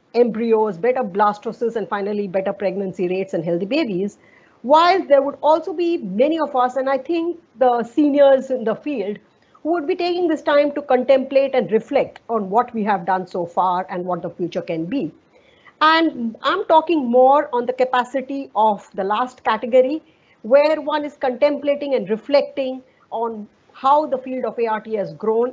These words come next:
and where it can go from now, what are the things we need to consider. And it's in this midst that this paper, which was just published last month, uh, it has not yet,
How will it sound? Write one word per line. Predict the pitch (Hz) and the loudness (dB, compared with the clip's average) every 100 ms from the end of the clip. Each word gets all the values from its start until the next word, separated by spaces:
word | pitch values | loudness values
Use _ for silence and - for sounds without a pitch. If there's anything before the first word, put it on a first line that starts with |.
| 254 | -6
and | 208 165 | -8 -4
where | 196 233 | 0 0
it | 214 208 | 0 -4
can | 202 | -4
go | 180 196 | -4 -4
from | 208 175 175 | -4 -6 -4
now, | 202 233 269 - _ _ - | 0 0 -2 -6 _ _ 0
what | 311 | 2
are | 285 | 2
the | 254 | 0
things | 254 247 202 | 0 -4 -4
we | 220 | -6
need | 208 - | -8 -8
to | - | -6
consider. | 180 156 165 120 - _ _ _ _ _ - | -4 -6 -10 -16 -18 _ _ _ _ _ -2
And | 294 302 | 2 2
it's | 330 339 | 0 2
in | 453 | 2
this | 403 339 | 2 -2
midst | 254 285 294 | 0 -2 0
that | - 269 254 | 0 0 0
this | 320 | -8
paper, | - 269 247 254 | -2 0 2 0
which | 247 | -2
was | 277 | -8
just | 285 370 - | -10 -10 -4
published | 277 247 285 285 - _ | -2 0 -2 -6 -10 _
last | 180 185 233 - 233 | -6 -4 -4 -8 -4
month, | 254 294 381 _ _ _ _ _ - | -2 -2 -4 _ _ _ _ _ -2
uh, | 220 - | 0 2
it | 254 | 2
has | 233 | 0
not | 190 214 233 | 0 -2 0
yet, | 262 | -2